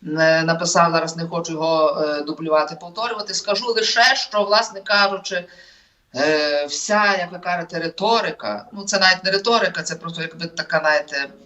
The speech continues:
ну, бачення чи візія ситуації з Україною, вона базується на реалістичних оцінках. Реалістичні оцінки не передбачають, а це наші союзники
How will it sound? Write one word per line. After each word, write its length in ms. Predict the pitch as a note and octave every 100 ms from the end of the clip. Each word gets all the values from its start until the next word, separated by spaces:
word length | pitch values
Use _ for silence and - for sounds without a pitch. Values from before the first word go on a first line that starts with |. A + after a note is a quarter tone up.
| F3
ну, 140 | D#3
бачення 760 | A#2 B2+ C#3+ D#3 - - B2 B2 _ _ _ _ - - _ -
чи 160 | D3 C#3+
візія 540 | B2+ D#3 C3 C3+ B2+
ситуації 640 | - B2+ A#2+ A2 A2 A2+ A#2
з 40 |
Україною, 600 | A#2 D3+ F#3+ A3+ A3+ G3
вона 480 | F3 F#3+ G3 F#3+ F3
базується 880 | D#3 D#3 D#3 F#3+ G3 F#3+ F3+ F3 D#3
на 320 | D3+ D#3+ F3+
реалістичних 1120 | D#3+ D#3 D#3 C#3 B2 C3 - C#3+ D3 D3 D3 C#3 -
оцінках. 640 | A#2+ - - _ - _ _ _ - - -
Реалістичні 1000 | C#3 F3+ F#3+ G3 - F3+ E3 - A#2+ A2+
оцінки 720 | A2+ A2+ D#3+ G3+ G#3 - F3
не 380 | D#3 D3+ D3 C#3+
передбачають, 880 | B2 A#2 F#2+ A2+ A2+ G#2+ A2+ C3 D3+
а 40 |
це 120 | D#3 E3
наші 240 | F3 F#3+
союзники 680 | F#3+ G3+ D#3+ A#2 - -